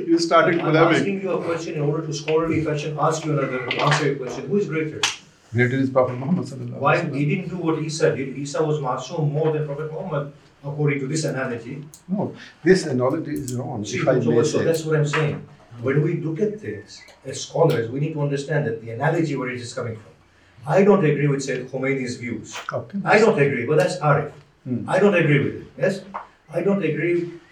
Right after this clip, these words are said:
Speaker 2: <laughs> If I were to tell you my opinion, huh? You know, it will be totally different. The Prophet, the, the Quran is talking about the prophets making mistakes. If the Quran is talking about prophets making mistakes, then by priority, nobody is greater than the Prophet.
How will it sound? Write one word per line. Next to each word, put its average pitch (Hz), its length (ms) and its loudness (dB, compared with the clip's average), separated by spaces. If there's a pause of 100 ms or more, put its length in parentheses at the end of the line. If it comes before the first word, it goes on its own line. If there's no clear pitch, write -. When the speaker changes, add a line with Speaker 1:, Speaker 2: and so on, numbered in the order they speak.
Speaker 2:
<laughs> - 220 -18
If 147 360 -4
I 165 120 4
were 147 100 -2
to 147 80 -2
tell 151 100 -2
you 143 100 2
my 160 200 0
opinion, 110 340 -12
huh? 147 140 -8 (680)
You 127 80 2
know, 139 100 6
it 147 80 -2
will 147 80 0
be 147 80 2
totally 180 300 -4
different. 139 380 -2 (760)
The 175 120 2
Prophet, 202 280 -2
the, 156 100 -4 (220)
the 151 60 -2
Quran 196 360 0
is - 80 -4
talking 170 320 -6
about 151 240 0
the - 60 -4
prophets 156 440 -4
making 151 360 0
mistakes. - 640 0 (1800)
If 156 140 -6
the 160 100 -2
Quran 190 300 0
is 202 80 2
talking 190 240 -4
about 175 200 0
prophets 180 300 -2
making 165 300 -4
mistakes, 160 420 0
then 160 140 -2
by 156 220 6
priority, 165 680 4
nobody 165 340 0
is 143 100 0
greater 165 280 0
than 165 140 -2
the 156 120 0
Prophet. 185 420 -2